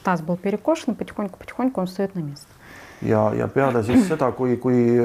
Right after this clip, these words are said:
Speaker 2: seanss on tehtud kuskil kuu, poole, teise, kahe möödudes, kui tullakse järelkontrolli, siis, äh, seal on väga, väga ilusasti näha, kuidas on jalgade pikkuse vahe praktiliselt poole võrra vähenenud, mõnel isegi rohkem.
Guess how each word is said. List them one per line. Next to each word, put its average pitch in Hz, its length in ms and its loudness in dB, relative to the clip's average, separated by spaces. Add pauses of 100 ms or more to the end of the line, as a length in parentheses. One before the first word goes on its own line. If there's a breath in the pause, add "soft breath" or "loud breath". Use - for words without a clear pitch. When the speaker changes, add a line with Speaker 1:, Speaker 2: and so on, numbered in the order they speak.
(160)
Speaker 2:
seanss 139 360 0
on 120 120 2
tehtud 123 480 -2
kuskil - 400 -6
kuu, 127 280 4
poole, 123 320 2
teise, 117 280 0
kahe 123 240 2
möödudes, 113 560 0
kui 117 140 -2
tullakse 117 420 0
järelkontrolli, 120 840 2
siis, 113 360 -4 (640 loud breath)
äh, 107 200 0
seal 120 300 0
on 110 80 2
väga, 120 260 2
väga 120 220 0
ilusasti 113 480 -2
näha, 123 240 0
kuidas 107 360 -2
on 110 220 -2
jalgade 110 460 0
pikkuse 110 440 -4
vahe 113 200 0
praktiliselt 107 640 -6
poole 127 300 2
võrra 107 240 0
vähenenud, 104 480 -2
mõnel 107 300 -2
isegi 101 200 -6
rohkem. - 380 -12